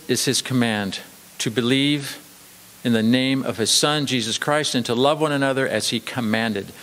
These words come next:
Those who obey his commands, notice how many times it keeps saying commands. We are commanded to love. Anyone who obeys his command, those who obey his commands live in him and he in them. This is how we know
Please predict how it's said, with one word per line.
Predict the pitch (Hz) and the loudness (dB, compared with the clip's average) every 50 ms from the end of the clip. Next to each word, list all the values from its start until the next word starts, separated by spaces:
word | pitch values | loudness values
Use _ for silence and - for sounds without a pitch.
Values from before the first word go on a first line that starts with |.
| - - - | -20 -2 2
Those | - 156 175 185 - | 4 4 4 4 4
who | 185 170 151 | 4 4 4
obey | 139 123 165 170 180 175 | 4 4 2 2 2 2
his | 185 175 - | 0 -2 -2
commands, | - - 175 160 156 156 160 170 175 175 170 - - - - - - - - - - - - | -2 -2 -2 -2 0 0 0 0 0 0 0 -2 -2 -4 -8 -16 -20 -20 -20 -20 -18 -10 -2
notice | - 233 277 269 | 0 0 0 2
how | - 240 | 0 0
many | 214 196 180 | 2 2 0
times | - 190 175 165 147 | 0 0 0 -2 -2
it | 143 - | -2 -2
keeps | 185 160 - - | -2 -2 0 0
saying | 165 139 131 | 0 0 0
commands. | - - 147 131 131 135 135 - 104 90 85 - - - - - - - - | -2 -2 0 0 0 0 -2 -4 -6 -4 -2 -4 -4 -4 -8 -14 -20 -12 -4
We | - 208 | 0 0
are | 285 277 | 0 2
commanded | - - 151 135 143 196 226 190 120 107 113 | 0 0 0 2 2 2 2 2 0 0 0
to | - 110 | 0 2
love. | 113 143 151 - - - - - - - - - - - - - - | 2 2 0 0 -4 -12 -14 -16 -20 -18 -16 -14 -14 -12 -10 -2 0
Anyone | 160 180 214 233 220 196 156 131 | 2 4 4 4 4 4 2 2
who | 127 151 135 - | 0 0 0 0
obeys | 143 120 110 160 185 196 190 | 0 2 2 2 2 2 2
his | - 160 - | 0 0 -2
command, | - - 165 165 156 143 127 120 | -2 -2 -2 0 0 2 2 2
those | 139 160 185 180 - | 2 2 0 0 0
who | 180 156 | 0 0
obey | 143 131 131 156 165 170 | 0 2 2 2 2 2
his | 170 160 | 0 -2
commands | - - 165 156 147 147 147 143 - - - - - - - - - - | -4 -4 -4 -2 0 0 -2 -2 -4 -6 -10 -14 -20 -20 -20 -20 -10 -2
live | 123 127 139 156 160 160 151 127 139 - - | 0 2 4 6 4 4 2 0 -4 -4 -2
in | 156 165 175 185 180 | 0 0 2 2 0
him | 147 120 120 107 104 107 113 110 - - - - | 0 0 0 0 -2 -2 -4 -6 -8 -12 -8 -4
and | 135 120 117 | -2 -2 -2
he | 117 113 165 160 147 139 | -2 0 0 0 2 2
in | 127 120 123 | 0 0 0
them. | 120 135 127 110 101 98 110 | 0 0 -2 -2 -2 0 0
This | 139 214 226 - | 0 0 0 0
is | 208 - | -2 -2
how | - 170 160 151 147 | -2 0 0 0 0
we | 139 139 131 127 | 0 0 0 0
know | 123 123 120 110 104 98 95 | 2 2 2 2 0 0 -2